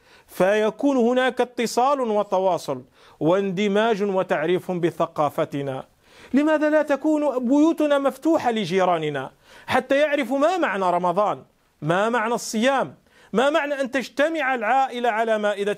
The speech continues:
واحدة، ما معنى أن تجتمع العائلة في وقت محدد، في لحظة محددة لتتناول الأكل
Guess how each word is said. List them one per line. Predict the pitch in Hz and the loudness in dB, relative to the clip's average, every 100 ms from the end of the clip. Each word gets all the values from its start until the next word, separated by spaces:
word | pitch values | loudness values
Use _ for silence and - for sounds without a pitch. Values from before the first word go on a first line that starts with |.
| 202 | -4
واحدة، | 190 190 180 175 151 - _ _ - - | -2 -2 -2 -2 -4 -4 _ _ -8 -2
ما | 214 | 0
معنى | 254 247 262 | 2 0 -2
أن | 262 254 | -4 -4
تجتمع | 247 285 277 247 254 | -4 -2 -2 -2 -2
العائلة | 240 262 285 277 294 302 294 - | 0 -2 -2 -2 0 0 -4 -6
في | 233 | -2
وقت | 233 285 - 285 | 2 0 -2 -2
محدد، | 269 269 320 277 196 151 - _ _ | 0 0 -2 -2 -2 -4 -6 _ _
في | - 202 | -2 0
لحظة | 240 226 247 247 | 0 0 -2 0
محددة | 233 214 247 208 226 220 208 - - | -2 -2 -2 0 2 2 0 -8 -10
لتتناول | 165 202 226 214 214 208 214 196 190 190 | -4 0 0 0 0 2 2 2 2 0
الأكل | 190 208 196 196 | 0 -2 -2 -4